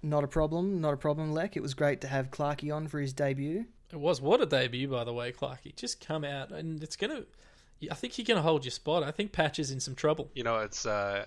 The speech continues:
Speaker 3: you know, good to put the fire under the, some of these guys who've been in the team for a while, you know. Just gotta come in here and perform my best, bring in the rookie, rookie vibes.
Speaker 2: It's been a wa-, amazing community, and I, um, I, I, uh,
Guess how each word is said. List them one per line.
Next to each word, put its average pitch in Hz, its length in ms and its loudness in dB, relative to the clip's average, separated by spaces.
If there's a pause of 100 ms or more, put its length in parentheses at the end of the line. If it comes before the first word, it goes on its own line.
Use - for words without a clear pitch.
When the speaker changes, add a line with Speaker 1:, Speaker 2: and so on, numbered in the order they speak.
Speaker 3:
you 123 120 -6
know, 113 240 -2
good 139 160 0
to 135 80 -4
put - 120 -2
the 113 80 -4
fire 117 360 4
under 110 320 -4
the, 107 180 -10
some - 240 -2
of 113 60 -8
these 110 260 -4
guys 110 320 0
who've 110 120 -4
been 110 100 -4
in 107 80 -10
the 104 80 -6
team 110 280 -6
for 117 140 -6
a 110 80 -2
while, 110 320 2
you 104 100 -4
know. 107 160 -4 (640)
Just - 160 -8
gotta 113 160 -4
come 107 220 -4
in 107 100 -6
here 110 200 -6
and 107 420 -10
perform 117 300 -4
my 110 100 4
best, 127 440 0
bring 120 160 -4
in 110 80 -6
the 107 80 -4
rookie, 120 580 -6
rookie 123 240 -4
vibes. 110 560 2
Speaker 2:
It's 190 120 -4
been 262 140 6
a 247 100 10
wa-, 254 200 10
amazing 254 400 8
community, 196 440 2
and 165 120 2
I, 156 200 4
um, 139 380 2
I, 139 200 -2
I, 131 240 -2
uh, 123 220 -4